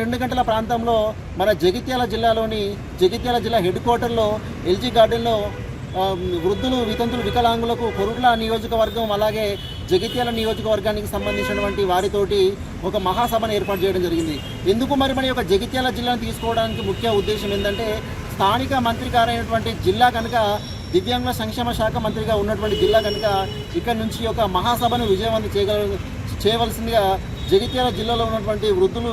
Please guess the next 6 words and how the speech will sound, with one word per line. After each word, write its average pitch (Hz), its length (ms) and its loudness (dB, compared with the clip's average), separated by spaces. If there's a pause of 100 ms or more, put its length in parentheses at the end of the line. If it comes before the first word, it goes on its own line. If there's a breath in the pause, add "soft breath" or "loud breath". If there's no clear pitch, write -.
వితంతువులు, 214 460 0
వికలాంగులకు 208 580 0 (640)
పదే 202 180 0 (100)
పదే 240 160 2
నేను 226 240 -2
వేడుకుంటున్నాను 208 640 0